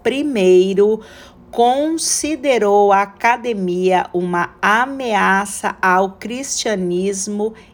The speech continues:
e fechou-a completamente. Essas são algumas curiosidades do ilustre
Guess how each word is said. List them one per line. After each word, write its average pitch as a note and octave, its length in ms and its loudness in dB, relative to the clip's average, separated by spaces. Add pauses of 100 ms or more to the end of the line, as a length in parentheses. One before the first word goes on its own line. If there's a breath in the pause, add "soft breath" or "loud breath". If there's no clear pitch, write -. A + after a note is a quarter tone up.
e G3 120 -6
fechou-a G3+ 840 -2 (240)
completamente. A#3 2000 -4 (1000 loud breath)
Essas G#3 280 2
são G#3 220 0
algumas F#3+ 720 2
curiosidades G3+ 1400 0
do F#3 160 2
ilustre E3+ 1120 0